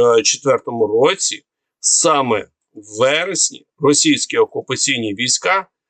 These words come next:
можна сказати, м, е, вони розпочали події, які, м, потім впливали на подальший розвиток, е,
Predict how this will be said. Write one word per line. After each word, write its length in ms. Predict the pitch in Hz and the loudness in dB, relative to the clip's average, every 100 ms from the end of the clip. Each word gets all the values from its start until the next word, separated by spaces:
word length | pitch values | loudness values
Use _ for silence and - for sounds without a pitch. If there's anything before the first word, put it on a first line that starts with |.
| _ _ | _ _
можна 560 | - 123 160 175 131 131 | -2 4 6 4 2 0
сказати, 800 | - - 127 147 165 175 175 180 _ _ _ _ _ _ _ _ 131 | -2 -2 -2 0 0 0 -2 -4 _ _ _ _ _ _ _ _ 0
м, 440 | 135 131 131 135 | 2 4 2 2
е, 300 | 131 127 120 110 | 2 2 0 2
вони 320 | 139 185 226 | 4 4 2
розпочали 1040 | 139 151 - - 139 - 139 170 180 147 - _ _ _ _ | 2 0 -2 -4 -2 -2 0 2 2 -2 -6 _ _ _ _
події, 720 | - 139 113 165 240 127 127 202 - _ _ _ _ _ _ _ _ - - | 0 0 2 0 0 0 0 -2 -12 _ _ _ _ _ _ _ _ -20 -8
які, 580 | 127 117 139 - 165 196 | -4 -2 -2 0 0 2
м, 240 | 175 123 104 _ _ _ _ 123 123 113 | 0 -4 -12 _ _ _ _ -8 -8 -4
потім 320 | - 175 180 147 | -2 -2 2 0
впливали 840 | - 123 135 120 143 165 170 160 _ _ _ - | -2 -4 -2 0 -2 0 -2 -2 _ _ _ -2
на 460 | 127 143 156 151 | 2 4 2 0
подальший 600 | - 127 120 139 147 143 | -4 -6 -2 0 0 -2
розвиток, 560 | 123 143 135 131 - 120 | 2 2 0 -4 -4 -4
е, 1400 | _ _ _ _ _ 117 117 117 117 110 110 110 107 | _ _ _ _ _ 0 2 2 2 2 0 0 -2